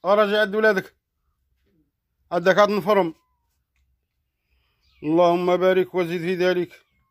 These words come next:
ميو، ميو. يا فين أمكم؟ صافي؟ أجي.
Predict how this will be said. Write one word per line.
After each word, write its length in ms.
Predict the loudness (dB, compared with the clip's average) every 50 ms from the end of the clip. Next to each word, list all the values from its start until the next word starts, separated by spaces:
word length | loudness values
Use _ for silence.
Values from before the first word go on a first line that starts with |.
| _ _ _ _ -20 -20 -20 -20 -20 -20 -20 _ _ _ _ -4
ميو، 600 | -2 0 2 2 2 2 2 2 0 -2 -4 -6 -10 -20 _ _ -12
ميو. 640 | -8 -4 -2 0 0 0 0 -2 -2 -6 -8 -10 -16 _ _ _ -20 -20 _ _ _ _ _ _ _ _ _ _ _ _ _ _ _ _ _ _ _ _ _ -2 2
يا 180 | 4 4 4 4
فين 160 | 2 -2 -4
أمكم؟ 400 | -4 -4 -4 -4 -4 -6 -6 -10 _ _ _ _ _ _ _
صافي؟ 420 | -8 -4 -2 -2 -2 -2 -4 -6 -8 _ _ _ _ _ _ _ _ _ _ _ _ _ _ _ _ _ _ _ _ _ _ _ _ _ _ _ _ _ _ _ _ _ _ _ _ _ _ -2
أجي. 320 | 0 0 0 0 -2 -16